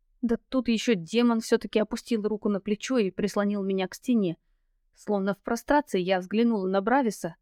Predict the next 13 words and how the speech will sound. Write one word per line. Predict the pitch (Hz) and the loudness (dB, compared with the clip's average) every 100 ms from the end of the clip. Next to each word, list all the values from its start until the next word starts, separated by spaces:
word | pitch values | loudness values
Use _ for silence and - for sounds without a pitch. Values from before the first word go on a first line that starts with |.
| _ | _
склонившегося | _ 240 226 269 - 254 226 220 | _ 2 4 2 2 0 2 0
надо | 208 190 | 2 2
мной | 202 233 | 2 0
со | 247 208 | 0 -4
странным | - 202 233 247 240 | -6 -2 2 4 4
выражением | 233 233 226 233 226 226 | 2 0 0 0 0 0
лица. | 247 - 190 - _ _ _ _ _ _ _ _ _ _ _ _ _ _ _ _ | 0 -2 -8 -8 _ _ _ _ _ _ _ _ _ _ _ _ _ _ _ _
«Или | 196 240 262 | 0 2 0
ты | - 277 277 254 | 0 0 2 0
и | |
правда | 254 311 269 160 156 | 2 2 2 2 -2
меня | 170 175 170 | 0 -2 -4
хочешь?» | 165 214 175 - - - | -4 -6 -6 -8 -12 -18